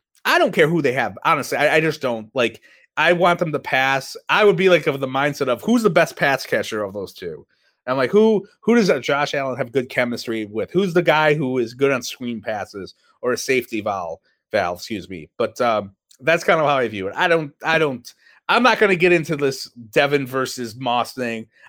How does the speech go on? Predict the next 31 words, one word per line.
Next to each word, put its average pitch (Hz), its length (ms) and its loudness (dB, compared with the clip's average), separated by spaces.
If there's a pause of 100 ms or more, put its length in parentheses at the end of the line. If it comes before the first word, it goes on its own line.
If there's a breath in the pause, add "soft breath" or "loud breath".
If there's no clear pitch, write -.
I 185 120 2
do 226 200 2
think 294 220 0
they 175 100 4
should, 180 320 -6
there 226 160 8
needs 294 220 0
to 220 80 -6
be 190 100 -4
a 110 80 -2
t-shirt 123 460 -6
for 101 80 -10
both 92 240 -8
those 82 200 -14
guys, 78 380 -14
though. - 240 -20 (280 soft breath)
I - 80 0
think 196 140 4
it 180 60 2
has 190 120 2
to 185 60 -4
be, 190 80 4
like, 165 100 4
a 131 60 2
Thunder 170 560 2
and 131 160 0
Lightning 131 480 -2
t-shirt 143 520 -2
or 139 120 0
something, 139 600 -4
or 104 280 -2